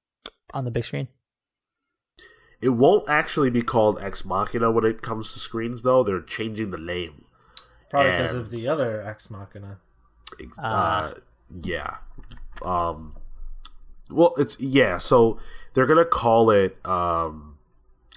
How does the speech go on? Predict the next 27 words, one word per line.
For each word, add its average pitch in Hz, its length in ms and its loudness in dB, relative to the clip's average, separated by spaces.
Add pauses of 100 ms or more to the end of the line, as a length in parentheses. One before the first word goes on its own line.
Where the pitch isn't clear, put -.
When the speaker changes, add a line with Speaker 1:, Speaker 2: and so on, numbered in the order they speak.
(160)
Speaker 2:
The 98 180 -2
Great 104 360 0
Machine, 95 540 -6
which 90 180 -8
I 110 140 2
actually 107 280 -4
think 90 220 -6
is 82 140 -6
a 80 60 -8
really 82 320 -2
great 80 320 -8
name. 80 220 -18 (420)
Speaker 3:
Yeah, 151 360 -8 (240)
I 196 100 -12
like 131 180 -8
that. 135 260 -4 (400)
Speaker 1:
It's - 120 -14
cool. 143 260 -2 (1400)
Isn't 202 200 4
it - 60 -2
steampunky? 233 760 2 (640)
Speaker 2:
Yes. - 680 0
Speaker 1:
Okay, 143 300 4
okay, 120 180 0
yeah, 120 220 2
yeah, 110 80 -2
okay. 113 220 -6